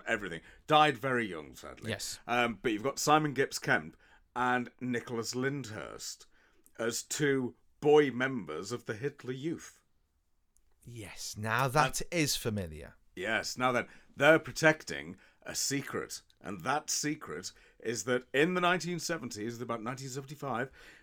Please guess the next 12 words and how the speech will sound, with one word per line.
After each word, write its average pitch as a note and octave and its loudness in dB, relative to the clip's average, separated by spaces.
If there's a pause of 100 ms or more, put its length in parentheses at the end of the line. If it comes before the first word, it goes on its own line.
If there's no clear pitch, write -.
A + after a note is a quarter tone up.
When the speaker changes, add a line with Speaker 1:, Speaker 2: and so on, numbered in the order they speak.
Speaker 1:
uh, A2+ 2 (200)
buried C#3 6 (320)
in B2+ -2
a C#3+ 4
bunker, C#3 -2 (280)
guarded B2+ -2
by C3 4
the A#2+ 0
Hitler B2 -4
Youth, A2 -6
they G#2 -4
have A#2 -4